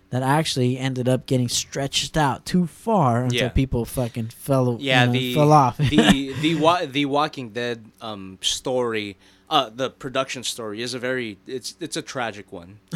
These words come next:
Speaker 1: <laughs>
Speaker 2: because, because that first season, it was directed, it was helmed, overseen by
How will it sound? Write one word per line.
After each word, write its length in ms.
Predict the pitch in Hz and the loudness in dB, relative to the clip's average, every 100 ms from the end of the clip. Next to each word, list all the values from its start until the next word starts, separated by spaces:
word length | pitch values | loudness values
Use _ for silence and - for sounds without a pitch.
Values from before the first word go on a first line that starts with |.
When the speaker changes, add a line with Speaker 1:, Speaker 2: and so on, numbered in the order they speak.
| 127 - | -10 -6
Speaker 1:
<laughs> 380 | 196 180 - 190 | -4 -4 -2 0
Speaker 2:
because, 680 | 190 202 196 175 160 135 - - - - - | 2 6 8 8 4 0 -4 0 0 0 -4
because 360 | 165 202 220 175 | 0 4 4 6
that 160 | 185 | 4
first 320 | 185 208 208 - | 4 -2 -2 -2
season, 540 | 170 170 147 107 98 | -2 -2 -2 -6 -8
it 120 | 156 156 | -2 -2
was 460 | 160 165 123 - _ - | 0 0 -2 -8 _ -6
directed, 480 | 147 160 175 131 | -2 0 -2 -4
it 60 | 123 | -6
was 160 | 127 - | -6 -6
helmed, 480 | - 170 151 131 - | -6 -4 -2 -6 -6
overseen 800 | 147 160 160 - - 170 147 120 | -6 -4 -4 -4 -4 -4 -6 -8
by 240 | 120 135 | -2 0